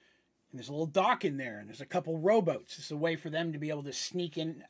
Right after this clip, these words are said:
uh, him and his men to sneak in and out. The door only opens from the inside. The rock literally parts and you slide out. No one knows about this. Maeve looks at these two men that have led them down there and says, "We're taking one of these boats.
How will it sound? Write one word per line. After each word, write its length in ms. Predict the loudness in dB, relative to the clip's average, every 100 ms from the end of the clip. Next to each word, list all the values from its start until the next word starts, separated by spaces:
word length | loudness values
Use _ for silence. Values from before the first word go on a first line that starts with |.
| -16
uh, 140 | -12
him 260 | -8 -6 -4
and 100 | -6
his 100 | -2
men 220 | -2 -2
to 40 |
sneak 360 | -6 -6 -8 -6
in 100 | -6
and 100 | 0
out. 220 | 2 0 -4 -20 -20 -14
The 80 | 2
door 260 | 6 8
only 260 | 8 4 6
opens 400 | 4 4 -2 -2
from 220 | -2 -2
the 140 | 0 0
inside. 520 | 0 0 0 0 -2
The 60 |
rock 260 | -6 -6 -8
literally 280 | -10 -10 -10
parts 420 | -10 -10 -10 -10
and 100 | -10
you 60 | -10
slide 340 | -8 -8 -4
out. 200 | -4 -4
No 120 | -8
one 140 | -8 0
knows 260 | 2 2
about 260 | -2 -12 -14
this. 260 | -16 -16 _ _ _ -20 -20 -20 -20 -20 -20 _ _ _ _
Maeve 260 | 0 2 4
looks 540 | 10 10 10 0 -2 -10 _ _ _
at 180 | -4 -2
these 260 | -6 -6 -8
two 200 | -4 -2
men 260 | -2 -2
that 120 | -4
have 140 | -4 -4
led 160 | -6
them 140 | -4 2
down 260 | 6 6
there 120 | 4 -4
and 120 | -4
says, 300 | -4 -4 -6
"We're 260 | -6 2 4
taking 420 | 6 4 2 0
one 140 | -2
of 80 | -2
these 180 | -8 -14
boats. 440 | -14 -16 _ -20